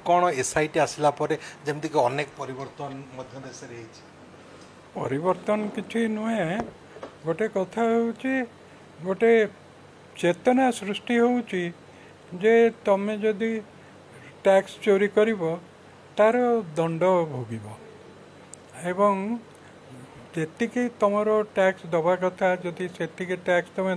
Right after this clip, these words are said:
Speaker 2: ଦେଲ, ତାହେଲେ ତମେ ବହୁ ପ୍ରକାର ପ୍ରୋବ୍ଲେମ, ଦୁଶ୍ଚିନ୍ତାରୁ ରକ୍ଷା ପାଇପାରିବ। ତ ଏଇ ମେସେଜଟା ଯାଇଛି ଡେଫିନାଇଟଲି ଲୋକଙ୍କ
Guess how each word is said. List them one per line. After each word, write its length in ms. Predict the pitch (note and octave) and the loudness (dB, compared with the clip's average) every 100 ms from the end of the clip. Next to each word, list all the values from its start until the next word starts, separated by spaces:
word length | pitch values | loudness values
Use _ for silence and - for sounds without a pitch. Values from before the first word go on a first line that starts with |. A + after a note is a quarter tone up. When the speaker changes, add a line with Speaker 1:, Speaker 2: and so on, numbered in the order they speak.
| E3+ | -2
Speaker 2:
ଦେଲ, 180 | E3 D3 C3+ - - - - - | -2 -2 -8 -14 -20 -20 -20 -6
ତାହେଲେ 420 | F3 F3 G#3 A3+ A3 - - - - | 0 2 2 0 -4 -14 -20 -18 -4
ତମେ 280 | F3 G3 G#3 E3+ G#3 - - - - - | -2 0 0 -2 -8 -12 -20 -20 -16 2
ବହୁ 140 | D#3 F#3 | 4 4
ପ୍ରକାର 340 | G#3 G3+ G#3+ G#3+ G#3 - | -2 2 4 4 2 2
ପ୍ରୋବ୍ଲେମ, 380 | F3 E3 A#3+ A#3+ E3+ | 0 2 0 0 -2
ଦୁଶ୍ଚିନ୍ତାରୁ 600 | D3+ - F3+ F3+ F#3 A3+ C4 F#3+ | -6 -4 -4 0 0 0 -2 -4
ରକ୍ଷା 240 | - C3 - | -4 -12 -12
ପାଇପାରିବ। 500 | B2 A2+ - A#2 A2+ - - - - - - - | -14 -14 -16 -18 -18 -20 -20 -20 -20 -20 -20 -4
ତ 40 | A#3 A3 F3 | 0 2 4
ଏଇ 120 | G#3 B3 | 2 4
ମେସେଜଟା 600 | G3+ F3 B3 A#3 A#3+ A#3 G#3 | 2 0 0 0 2 0 4
ଯାଇଛି 460 | G3+ G#3+ G#3 A3+ E3+ D#3 F#3+ - - - - - F3+ | 2 2 -2 -4 -2 -4 -10 -20 -20 -20 -20 -18 -8
ଡେଫିନାଇଟଲି 680 | F3 F3+ G#3+ A3 A3+ G3+ F3 E3+ A#3 | -4 -2 2 2 2 0 -2 0 -2
ଲୋକଙ୍କ 400 | A3+ F3+ G3+ G3 | -2 -4 -4 -6